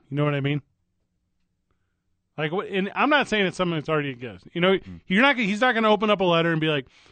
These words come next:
Speaker 1: "Four score and seven years ago." Like, that's not gonna work.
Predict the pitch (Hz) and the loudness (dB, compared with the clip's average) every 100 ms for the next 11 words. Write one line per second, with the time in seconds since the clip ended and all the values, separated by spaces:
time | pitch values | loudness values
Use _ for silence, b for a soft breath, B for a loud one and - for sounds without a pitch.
0 | b _ 208 262 311 - 269 269 254 214 | b _ 4 4 4 2 4 6 6 4
1 | - 220 240 240 220 214 208 185 165 156 | 0 2 2 2 4 4 4 2 0 0
2 | 175 165 214 - 202 156 131 123 - - | -2 -8 -8 -6 -6 -6 -8 -8 -12 -20